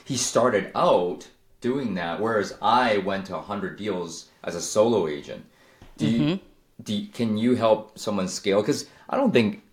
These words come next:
Speaker 1: I mean, unless it's, like, all about ego, like, it's you, you yourself selling, selling a hundred homes, it, it just, you, I gotta sacrifice everything else. I'm just being
Speaker 2: Yeah.
Speaker 1: real, right?
Speaker 2: Yeah.
Speaker 1: So can you help with that?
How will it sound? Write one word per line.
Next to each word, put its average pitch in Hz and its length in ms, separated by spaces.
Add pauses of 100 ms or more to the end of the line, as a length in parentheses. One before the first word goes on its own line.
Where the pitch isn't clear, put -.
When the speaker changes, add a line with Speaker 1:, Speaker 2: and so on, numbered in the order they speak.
(1040)
Speaker 1:
I 120 60
mean, 113 160
unless 117 380
it's, 98 180
like, 90 220
all 92 160
about 90 340
ego, 101 340
like, 85 320 (160)
it's - 220
you, 104 540
you 98 280
yourself 95 360
selling, 98 340
selling 92 380
a 80 40
hundred 87 300
homes, 87 340
it, - 200
it - 260
just, - 300 (220)
you, 120 180
I 117 80
gotta 113 120
sacrifice 95 640
everything 82 380
else. 73 400 (260)
I'm 110 140
just 110 160
being 98 140
Speaker 2:
Yeah. 180 100
Speaker 1:
real, 73 300 (600)
right? 87 160
Speaker 2:
Yeah. 82 60
Speaker 1:
So 110 160
can 110 160
you 104 100
help 101 220
with 92 100
that? 87 320